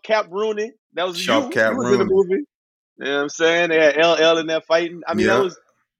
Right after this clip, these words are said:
Speaker 1: that was a, um,
Speaker 2: That was a good
Speaker 1: it
Speaker 2: ass
Speaker 1: was
Speaker 2: movie.
Speaker 1: a gritty, a gritty sports movie, had Al Pacino in it. Yeah, I mean,
Speaker 2: Yeah.
Speaker 1: like, we could get off the beaten path, and they got so many. Is it a
Speaker 2: Uh,
Speaker 1: sport type movie too? Like, I, it's, it's a lot of things we
Speaker 2: It's
Speaker 1: could
Speaker 2: so
Speaker 1: name
Speaker 2: many
Speaker 1: that
Speaker 2: high
Speaker 1: we
Speaker 2: s-,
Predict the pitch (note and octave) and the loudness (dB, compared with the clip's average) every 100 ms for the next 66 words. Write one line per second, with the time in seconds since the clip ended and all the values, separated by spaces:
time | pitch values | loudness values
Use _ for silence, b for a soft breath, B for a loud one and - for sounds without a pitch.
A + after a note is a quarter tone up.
0 | _ _ _ D3 F3 F3+ E3 D3+ C#3 D3+ | _ _ _ 0 2 2 -4 -4 -4 -4
1 | C#3 C3 A#2 A2 G#2+ C3 A2 G2+ A2 G#2+ | -4 -4 -8 -10 -2 0 0 -4 -2 -2
2 | F#2+ G#2 A#2+ - E3 G3+ E3+ C#3 G#2 B2+ | -2 -2 -2 0 2 4 2 0 -2 0
3 | F#3 F3+ D#3+ - D#3 E3 D#3 D#3+ D#3 C#3+ | 2 2 -2 -4 -4 -2 -2 -4 -4 -2
4 | D3 D3+ D3+ - D#3+ D3+ D3+ D3+ G3+ - | 0 -2 -4 -16 -14 -12 -12 -12 -12 -10
5 | E3 G3 G#2 F#2 - _ _ _ _ _ | -6 -2 -2 -2 -10 _ _ _ _ _
6 | _ _ D3 E3 A2+ _ _ F#3 G3 D3 | _ _ -2 0 -2 _ _ -18 -12 -6
7 | E3+ D#3 C#3+ A2+ D3+ C#3 B2 C3+ B2+ A#2+ | -4 -4 -6 -10 -10 -10 -10 -6 -4 -6
8 | C#3 D3 B2 - D3 C#3 C3 A#2+ G#2 - | -8 -8 -8 -8 -8 -6 -6 -6 -6 0
9 | C#3+ C3+ A#2 B2+ A#2 D3 C3+ - C3+ B2+ | 0 2 0 0 2 4 2 2 2 2
10 | C#3 B2+ C3 B2+ D3 C3+ B2 G#2+ - D3+ | 0 0 -2 -4 -4 -2 0 2 2 -2
11 | - D#3 - F#3 - G#2+ G2+ F#2 F2+ F#2+ | -4 -8 -2 -2 2 2 2 0 -4 -8
12 | F#2 F3 - D#3+ C#3+ C3 A2+ D3 C#3+ | -8 -8 -2 0 2 0 0 0 0